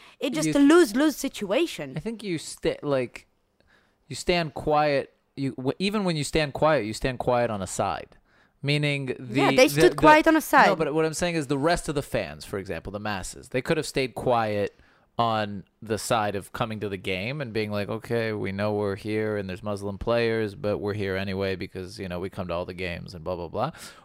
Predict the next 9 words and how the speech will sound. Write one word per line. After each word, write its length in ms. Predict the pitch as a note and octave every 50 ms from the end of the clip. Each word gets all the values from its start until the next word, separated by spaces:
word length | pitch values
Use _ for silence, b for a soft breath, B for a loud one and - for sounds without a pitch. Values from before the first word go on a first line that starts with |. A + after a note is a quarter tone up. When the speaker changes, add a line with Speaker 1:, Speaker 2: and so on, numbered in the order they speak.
| B B _ _
Speaker 2:
Or 140 | - A#3+ A#3
they 100 | G#3 F#3
could 120 | - F3
have 80 | E3 D3
stayed 220 | - E3 D3+ C3+
quiet 520 | - - C3 A#2 A2 A#2 A#2+ C3 - G#2+ A2
by 320 | A#2+ A#2 A2+ A#2 B2 B2+
joining 540 | A#2 B2 C3+ B2 B2 B2+ B2+ C3 B2+ B2 A2+
the, 420 | A#2+ A#2+ A#2 A#2 A#2 A#2 A2+ G2